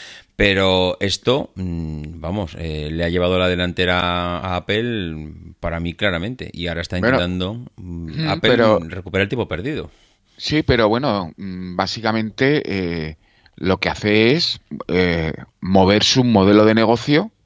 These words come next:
Speaker 1: Sí, sí.
Speaker 2: o mover el modelo de negocio a la parte, eh, que realmente le interesa. Por cierto, yo no me he enterado. ¿Qué ha pasado con Cortana?
Speaker 1: Pues que ha dicho el amigo Nadella que, bah,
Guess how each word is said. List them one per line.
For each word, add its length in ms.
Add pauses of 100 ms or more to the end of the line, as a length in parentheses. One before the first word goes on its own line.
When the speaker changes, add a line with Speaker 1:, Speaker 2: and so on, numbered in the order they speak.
(420)
Speaker 1:
Sí, 140
sí. 140
Speaker 2:
o 80
mover 340
el 80
modelo 300
de 100
negocio 460
a 80
la 80
parte, 720
eh, 100
que 240
realmente 540
le 40
interesa. 520 (400)
Por 140
cierto, 500
yo 220
no 80
me 80
he 20
enterado. 280
¿Qué 120
ha 20
pasado 280
con 100
Cortana? 480 (800)
Speaker 1:
Pues 160
que 500
ha 60
dicho 260
el 60
amigo 220
Nadella 380
que, 480
bah, 100